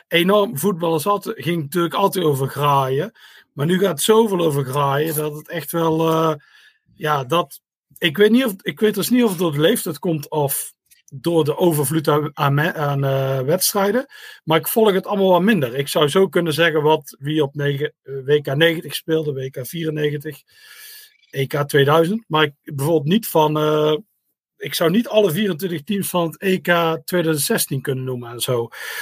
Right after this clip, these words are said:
En ook die wedstrijden kan ik me niet meer zo goed voor de geest halen. Het, het, er is zoveel. En ook, eh, ja, je, je haakt een beetje af bijna. Terwijl ik me vroeger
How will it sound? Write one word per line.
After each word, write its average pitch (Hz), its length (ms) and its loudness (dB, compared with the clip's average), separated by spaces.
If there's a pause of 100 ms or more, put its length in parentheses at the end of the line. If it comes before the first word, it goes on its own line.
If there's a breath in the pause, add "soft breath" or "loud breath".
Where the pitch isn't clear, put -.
(220 loud breath)
En 156 120 0
ook 160 80 2
die 156 140 4
wedstrijden 196 600 2
kan 196 140 0
ik 156 60 -6
me 175 100 -2
niet 226 220 2
meer 190 100 0
zo 175 120 -4
goed 156 180 -2
voor 180 120 -4
de 160 60 0
geest 196 320 0
halen. 202 320 0
Het, 143 180 -4
het, 190 200 -8
er 147 100 -2
is 160 160 -2
zoveel. 190 640 2 (460 soft breath)
En 160 200 -4
ook, 160 240 0
eh, 156 360 2
ja, 175 120 -2
je, 160 300 0 (400)
je 156 140 0
haakt 175 320 2
een 160 80 0
beetje 151 260 0
af - 240 -6
bijna. 127 320 -2
Terwijl 139 260 0
ik 139 60 -12
me 127 140 -8
vroeger 147 380 -2